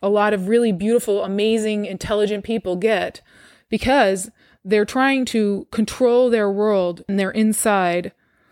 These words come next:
to a degree that it's starting to burn them out. It's starting to crush them. It's becoming too much. The monster is unleashed. It is intelligence, though. It is intelligence that pushes you there, trying to fit in, in a place you don't.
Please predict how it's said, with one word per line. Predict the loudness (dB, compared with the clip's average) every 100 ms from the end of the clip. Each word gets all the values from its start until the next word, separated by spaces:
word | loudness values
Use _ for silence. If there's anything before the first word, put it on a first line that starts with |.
| _ _ -2
to | 2
a |
degree | 2 2 2 2 0 -2
that | -2 -2
it's | 0
starting | 0 2 0
to | -2 -4
burn | -2 0 2
them | 2 0
out. | -2 -4
It's | -4
starting | 0 2 2
to |
crush | -2 0 0 0
them. | -4 -6
It's | -6 -6
becoming | -2 0 0 -2
too | -2 0
much. | 0 0 -2
The | -2
monster | 0 0 -2 0
is | 0 0
unleashed. | -2 0 -2 -4 -12 -16 -20 -20 _
It | 2
is | 2 2
intelligence, | 0 2 2 2 -2 -6
though. | -6 -6 -8 -14 _ _ _ _ _ _ _
It | -2
is | 2
intelligence | 2 2 2 2 0
that | -2 -2
pushes | -2 0 0
you | 0
there, | 0 -2
trying | -2 -2 0 2 0
to | -2
fit | -2 0 0 0
in, | -2 -2
in | -2 -6
a | -4
place | 0 0 0
you | -6
don't. | -6 -6 -6 -10 -18